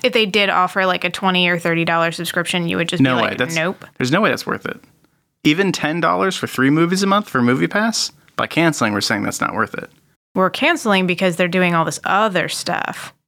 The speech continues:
Speaker 2: Sure, but even if MoviePass was great and it was ten dollars a month to go see three movies a month,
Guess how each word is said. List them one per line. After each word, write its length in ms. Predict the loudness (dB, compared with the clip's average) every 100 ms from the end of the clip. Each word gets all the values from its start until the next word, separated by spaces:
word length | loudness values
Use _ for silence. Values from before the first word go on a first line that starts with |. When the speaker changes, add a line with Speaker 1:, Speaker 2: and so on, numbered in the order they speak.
| _ _ _ -2
Speaker 2:
Sure, 340 | 0 0 -4 -4
but 140 | -2
even 200 | 2 2
if 100 | 2
MoviePass 460 | 2 2 0 -4 -4
was 120 | -6
great 460 | -2 0 2 0 -6 -6
and 140 | -4 -2
it 40 |
was 140 | -2 0
ten 180 | 0 2
dollars 240 | 2 2
a 60 | 2
month 260 | 2 0
to 80 | -2
go 100 | 0
see 160 | -2 -4
three 220 | 0 2
movies 260 | 4 2 0
a 60 |
month, 340 | 0 0 -4